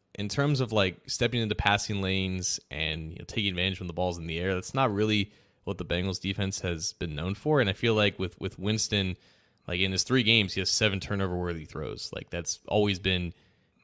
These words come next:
Jameis Winston's M O. He can't necessarily sustain an offense. He lives off those explosive plays.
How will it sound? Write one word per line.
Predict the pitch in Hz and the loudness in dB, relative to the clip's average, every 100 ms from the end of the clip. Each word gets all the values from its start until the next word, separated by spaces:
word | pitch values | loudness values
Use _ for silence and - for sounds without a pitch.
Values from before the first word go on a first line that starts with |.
| _ | _
Jameis | - 92 85 | 2 2 2
Winston's | 95 90 - 85 | -2 -4 -4 -6
M | 82 87 | -4 -2
O. | 80 | -4
He | 90 90 | -4 -6
can't | - 95 85 | 0 0 0
necessarily | 90 85 - 87 87 | -4 -4 -4 -4 -4
sustain | - 90 - 92 92 85 | -4 -4 -2 0 0 -2
an | 87 | -2
offense. | 90 - 90 - | -2 -2 -4 -6
He | 82 | -6
lives | 90 90 87 - - _ - | -4 -4 -4 -8 -12 _ 0
off | 90 - - | 0 0 -2
those | 85 87 | -2 -2
explosive | 90 - 87 85 - | -6 -4 -2 -2 -6
plays. | - 107 87 - | -2 -2 0 -4